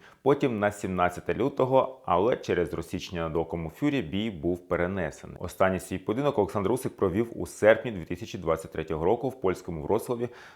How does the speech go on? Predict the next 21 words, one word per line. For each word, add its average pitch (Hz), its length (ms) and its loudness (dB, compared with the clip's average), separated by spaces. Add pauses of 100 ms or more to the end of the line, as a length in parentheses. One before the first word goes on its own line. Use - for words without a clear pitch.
достроково 120 600 4
перемігши 87 540 -4
британця 85 520 0
Даніеля 78 400 -6
Дюбуа. 69 460 -6 (260)
Тайсон 85 300 0
Ф'юрі 143 260 0
у 135 40 -2
попередньому 131 520 2
бою 127 360 4 (320)
в 143 260 2
жовтні 87 380 0
дві 78 100 -6
тисячі 80 300 -8
двадцять 82 220 0
третього 131 460 4 (180)
на 120 140 2
силу 151 400 0
за 92 120 4
очками 104 500 4
переміг 87 560 -6